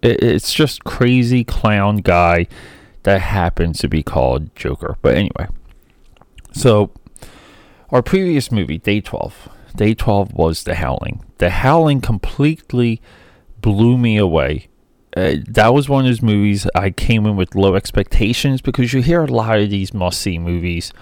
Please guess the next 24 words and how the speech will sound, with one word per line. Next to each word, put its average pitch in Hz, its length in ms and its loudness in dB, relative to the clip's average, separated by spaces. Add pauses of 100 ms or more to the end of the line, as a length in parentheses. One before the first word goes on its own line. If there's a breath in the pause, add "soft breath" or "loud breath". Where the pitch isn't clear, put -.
(560 loud breath)
and 104 420 0
the, 110 460 -6
these 113 340 -4
must-see 123 440 0
movies, 98 840 0 (100)
uh, 65 460 0
you 131 100 2
know, 107 120 2
sometimes 113 560 0
are 90 100 0
schlock, - 600 0 (460 loud breath)
and 117 200 2
that's 113 220 0
exactly 95 500 -2
what 80 220 -2
they 90 140 2
are. 73 240 0
But 87 300 0
I 107 100 -4
think 247 240 0
some 359 220 -4
of 196 60 0
these 127 240 0
movies 113 520 0